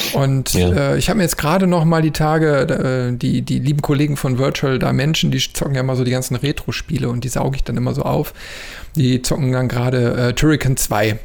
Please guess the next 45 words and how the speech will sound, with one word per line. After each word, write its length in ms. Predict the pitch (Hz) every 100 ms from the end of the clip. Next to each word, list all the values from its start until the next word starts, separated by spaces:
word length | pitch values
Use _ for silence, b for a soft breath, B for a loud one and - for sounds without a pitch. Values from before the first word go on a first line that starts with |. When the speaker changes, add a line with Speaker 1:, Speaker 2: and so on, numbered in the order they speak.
| -
Speaker 1:
was 160 | 139
euch 140 | 185 127
ja 80 |
bestimmt 360 | 123 127 147 -
auch 180 | 123 -
ein 60 |
Begriff 340 | 131 120 127 -
ist. 280 | - - - - B B B B B -
Speaker 2:
Mhm, 320 | 92 104 165
schon 140 | 139
mal 60 | 127
gehört 160 | 123
Speaker 1:
Von, 60 | 95
Speaker 2:
zumindest, 340 | 80 76 73
ja. 80 | 80
Speaker 1:
von 220 | 85 123 113
Factor 500 | - - 135 - 117
five, 640 | - 127 - 117 - -
ähm, 560 | 143 135 127 123 123 143
ein 60 | 139
Spiel 180 | - 123
von 180 | - -
Anfang 260 | 117 127
der 80 | 120
neunziger, 440 | 123 123 - 135
ganz 200 | 131 156
berühmt 280 | - 165 196
geworden. 480 | 180 160 185 170 185 B B B B B B B
Und, 600 | - 156 156 151 - - -
ähm, 460 | 147 151 151 156 156 -
ja, 200 | 180 151
also 260 | - 151 151
d-, 280 | 135 202 - -
er 200 | 156 170
konnte 440 | - 170 190 185
nach 260 | 147 151 156
den 320 | - 156 151
zwanzig, 720 | - 143 156 160 156 143 -
über 240 | 226 147
zwanzig 520 | 143 - 143 143 135 -
Jahren 600 | 120 143 147 143 139 135
die 100 | 127
Level 300 | 127 139 147
immer 260 | 190 156 147
noch 220 | 143 -